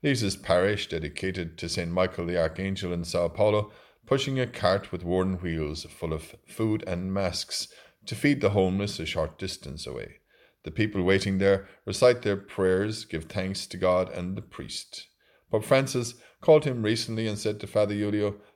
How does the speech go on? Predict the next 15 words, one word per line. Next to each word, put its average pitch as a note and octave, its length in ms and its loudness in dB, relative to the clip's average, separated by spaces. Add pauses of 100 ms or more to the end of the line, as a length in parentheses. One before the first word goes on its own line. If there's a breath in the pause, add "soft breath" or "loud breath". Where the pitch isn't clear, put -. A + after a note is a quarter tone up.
"Take A#2 140 -4
care C#3 240 6
of B2+ 160 4
the B2 60 -2
poor, - 480 -4 (280)
be E2+ 80 -8
together G#2 400 0
with G2+ 160 0
them," G2+ 300 -2 (280 soft breath)
and B2+ 160 -2
what D3+ 140 8
he C#3 80 0
said B2+ 240 4
to A2 140 -4
me, G2 380 -2